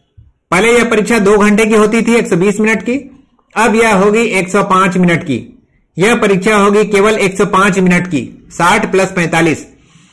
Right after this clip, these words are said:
The question paper will have seventy five questions। इस परीक्षा में आपके केवल पचहत्तर प्रश्न होंगे। बाद में मैं सिलेबस पर आता हूं और आपको बताऊंगा कि परीक्षा की तैयारी आपको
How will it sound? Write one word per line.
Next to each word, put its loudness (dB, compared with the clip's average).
The 0
question -2
paper 0
will 2
have 0
seventy 0
five -2
questions। -2
इस -6
परीक्षा 0
में 0
आपके 0
केवल 2
पचहत्तर 0
प्रश्न 0
होंगे। 2
बाद 2
में -2
मैं 0
सिलेबस 0
पर 0
आता 0
हूं 2
और 0
आपको -2
बताऊंगा 0
कि 0
परीक्षा -4
की -2
तैयारी -2
आपको -2